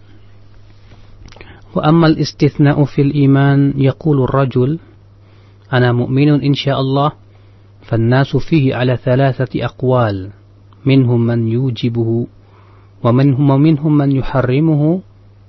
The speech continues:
ومنهم من يجوز الأمرين، bi'tibaraini wa hadha ashahul aqwal. <clears throat> Adapun kata beliau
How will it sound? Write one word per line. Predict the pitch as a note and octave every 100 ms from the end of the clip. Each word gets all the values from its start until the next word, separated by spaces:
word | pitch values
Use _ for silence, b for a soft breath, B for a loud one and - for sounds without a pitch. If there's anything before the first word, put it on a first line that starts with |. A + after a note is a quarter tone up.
| -
ومنهم | C3+ F3+ G3+ D#3 D3+
من | C#3 C3
يجوز | B2 A#2 A#2 A2+ D3 B2+
الأمرين، | A#2 A2+ A2 G#2+ A#2 C3+ C3 C#3+ E3+ - -
bi'tibaraini | B2 A#2 A2 A#2 A2+ A#2+ A#2 A#2 A#2+ A#2+ B2 - - b b b -
wa | A2
hadha | A2 C3 A2+ A2
ashahul | A#2 - - B2+ A#2
aqwal. | A2 - A#2+ A2 G2 F2+ F#2 - - - - - -
<clears throat> | - - - - - - - - - - - - - - - - - - - - - - b b b b b b b
Adapun | C3+ D3+ G#3+ G#3+
kata | F3+ - D#3+
beliau | C#3+ E3+ B2 A#2+